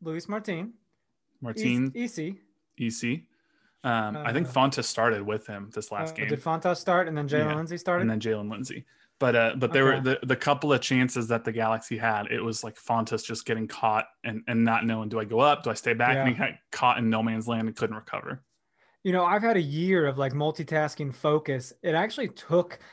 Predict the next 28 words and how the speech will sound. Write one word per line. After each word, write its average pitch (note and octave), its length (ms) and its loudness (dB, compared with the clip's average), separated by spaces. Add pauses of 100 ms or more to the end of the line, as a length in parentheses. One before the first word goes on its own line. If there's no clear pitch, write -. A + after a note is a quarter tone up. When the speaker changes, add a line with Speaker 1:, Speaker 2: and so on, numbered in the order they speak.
(100)
Speaker 1:
a D#3 140 -2
good D3+ 260 2
amount D#3 320 0
of C3 120 -2
effort D3 340 0
for D3+ 80 -10
me C#3 120 -2
to C3+ 80 -4
sit D#3 300 -4
there G3+ 320 2 (220)
and E3+ 240 -2
actually A#3 500 0
watch C3+ 560 -2
something. - 460 -10 (300)
Speaker 2:
It, B2+ 120 -2
Speaker 1:
Like, D#3 140 0
Speaker 2:
yeah. C#3 140 2
Speaker 1:
actually F#3 280 0
watch D3 480 2
a D#3+ 60 0
full D3+ 240 0
soccer C#3+ 400 -2
game. C3+ 300 -6 (100)
Speaker 2:
It's C#3 140 -10
a - 20 -4
Speaker 1:
My B2+ 80 2
Speaker 2:
real F3 80 6
Speaker 1:
mind A3+ 160 4